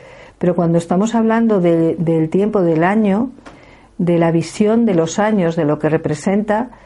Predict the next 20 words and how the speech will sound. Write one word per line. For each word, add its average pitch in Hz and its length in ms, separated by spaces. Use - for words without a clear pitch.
perdemos 175 920
esa 170 720
noción 170 800
cuadrante 175 960
y, 180 500
eh, 160 460
centralizada, 160 920
ordenada, 165 840
que 196 120
nos 190 220
permite 190 520
que 196 100
estemos 202 920
en 165 480
campo 190 260
de 190 100
seguridad, 170 560
entramos 170 540
en 170 100
otra, 156 560